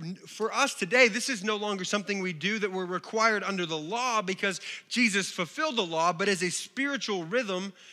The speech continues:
the Sabbath is a wonderful thing for us to practice. And matter of fact, it, it would be unbelievable if all of us practiced the Sabbath where we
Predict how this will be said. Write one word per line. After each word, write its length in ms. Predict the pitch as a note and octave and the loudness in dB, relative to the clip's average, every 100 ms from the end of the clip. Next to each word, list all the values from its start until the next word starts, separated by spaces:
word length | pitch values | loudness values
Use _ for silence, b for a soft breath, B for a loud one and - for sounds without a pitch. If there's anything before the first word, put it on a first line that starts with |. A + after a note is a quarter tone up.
| B - | B -2
the 100 | G#3 | 0
Sabbath 500 | - A#3+ B3+ G#3+ F#3+ | 2 4 4 2 -2
is 140 | F#3+ | -2
a 60 | F#3 | -2
wonderful 580 | F3 A#3+ C#4 B3 G#3+ G#3 | 0 2 4 2 -2 -2
thing 200 | G#3 F#3+ | -2 -2
for 220 | F#3+ F3+ | -6 -8
us 140 | D#3+ | -10
to 80 | - | -14
practice. 800 | D#3 G#3+ A#3 A3+ - B2 - - _ B B B | -12 -6 -4 -6 -10 -16 -18 -20 _ B B B
And 80 | G#3+ | 2
matter 220 | B3+ B3 | 6 6
of 80 | F3+ | 4
fact, 320 | - B3 A#3 | 8 8 8
it, 140 | A#3 A3 | 4 0
it 80 | A#3 | 0
would 160 | G#3+ | 0
be 240 | A#3+ A3+ B B B B | 2 0 B B B B
unbelievable 840 | - C#4+ A3 G#3+ C#4+ D#4 G#3+ E3 E3+ | 4 6 6 4 4 2 0 -2 -2
if 100 | - | -2
all 220 | A3+ C4+ A#3 | 0 2 2
of 120 | D3+ | -2
us 440 | C3 A#2+ - - - _ _ _ _ | -8 -10 -16 -20 -20 _ _ _ _
practiced 560 | - C#4 C#4 A3 F3+ F#3+ | 2 4 4 -2 -6 -8
the 80 | |
Sabbath 500 | E3 C4+ D4 A#3 F#3 | -2 2 2 2 -2
where 100 | G#3+ | -4
we 180 | G#3 G3 | -2 -4